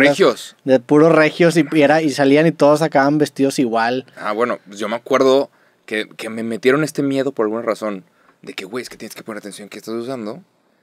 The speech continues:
Speaker 1: porque si no te van a decir fotografía.
Speaker 2: <laughs>
Speaker 1: Entonces yo empecé a hacer un análisis de que cómo puedo, qué, qué ropa puedo repetir y qué no para estar bien. Yo tenía que tres playeras, güey, y ya, y unos shorts de fútbol, una cosa así. Entonces fui de que, ok, si usas unos jeans,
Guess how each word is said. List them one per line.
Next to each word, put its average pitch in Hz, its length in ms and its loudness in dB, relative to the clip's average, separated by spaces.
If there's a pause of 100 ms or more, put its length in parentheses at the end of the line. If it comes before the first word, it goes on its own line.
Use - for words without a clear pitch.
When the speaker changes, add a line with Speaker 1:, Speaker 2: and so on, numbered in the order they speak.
(300)
Speaker 1:
porque - 200 -16
si 104 80 -14
no 95 80 -14
te 104 80 -10
van - 20 -6
a 95 40 -10
decir 92 120 -16
fotografía. 92 500 -14 (220)
Speaker 2:
<laughs> - 180 -16
Speaker 1:
Entonces 135 360 -8
yo 113 80 -10
empecé 113 220 -14
a - 20 -12
hacer 120 120 -12
un 123 120 -10
análisis 117 680 -10 (400)
de 104 120 -18
que 104 120 -18
cómo 143 260 -10
puedo, 139 420 -2 (300)
qué, 139 180 -2
qué 139 140 -4
ropa 139 180 -4
puedo 135 160 -4
repetir 120 300 -10
y 117 40 -12
qué 127 120 -8
no 117 240 -10 (480)
para 101 100 -8
estar 104 220 -10
bien. 117 180 -10
Yo - 100 -16
tenía 104 220 -16
que 92 100 -20
tres 92 200 -20
playeras, 104 460 -8
güey, 95 340 -16 (500)
y 92 140 -16
ya, 98 280 -10
y - 100 -18
unos 104 160 -18
shorts - 420 -10
de 117 100 -16
fútbol, 107 480 -10
una 107 140 -12
cosa 120 160 -12
así. 117 280 -16 (520)
Entonces 101 280 -14 (160)
fui - 140 -14
de 92 80 -10
que, 87 120 -16
ok, 90 100 -18 (160)
si - 160 -20
usas 117 300 -20
unos 113 240 -14
jeans, 98 500 -16